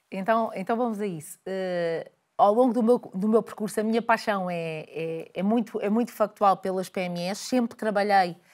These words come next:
nesse sentido. Eh, em todos os projetos que assumo, tenho esta grande vontade de contribuir para aumentar a dimensão média do tecido empresarial português.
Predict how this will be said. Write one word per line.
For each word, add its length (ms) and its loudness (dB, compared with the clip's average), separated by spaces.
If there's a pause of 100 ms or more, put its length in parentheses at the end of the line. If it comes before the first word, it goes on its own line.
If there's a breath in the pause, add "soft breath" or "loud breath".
(120)
nesse 280 -4
sentido. 440 -6 (420 soft breath)
Eh, 300 0
em 100 -2
todos 240 0
os 140 -4
projetos 540 -2
que 100 -6
assumo, 480 -4 (300 soft breath)
tenho 200 2
esta 220 0
grande 500 2
vontade 500 4
de 40 -18
contribuir 720 0 (400 soft breath)
para 340 4
aumentar 580 6
a 80 2
dimensão 480 0
média 360 0
do 140 -4
tecido 260 -4
empresarial 480 -4
português. 540 -10